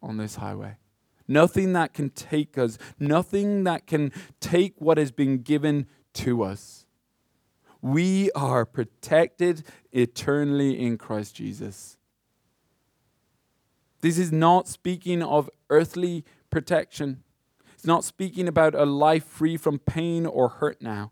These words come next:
No, God knows that we will have those struggles.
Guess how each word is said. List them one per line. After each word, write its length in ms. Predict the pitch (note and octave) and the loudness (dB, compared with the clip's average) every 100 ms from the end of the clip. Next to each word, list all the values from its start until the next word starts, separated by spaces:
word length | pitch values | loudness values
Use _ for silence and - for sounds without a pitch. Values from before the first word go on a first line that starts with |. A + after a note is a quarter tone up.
| - - | -16 -8
No, 180 | D#3 D3+ | 0 2
God 360 | C#3 D#3+ F3 D#3 | 2 4 4 4
knows 640 | E3 F3+ G3 F#3 D3+ - | -2 2 2 2 -2 -6
that 240 | - - | -6 -6
we 380 | D3 E3+ E3 D3 - _ _ | -6 -8 -6 -10 -12 _ _
will 360 | C#3+ D#3+ D#3+ C#3 | 2 8 8 8
have 300 | - B2 - | -2 -8 -6
those 240 | A2+ A2 | -8 -8
struggles. 720 | - - - - - - | -14 -20 -20 -20 -20 -20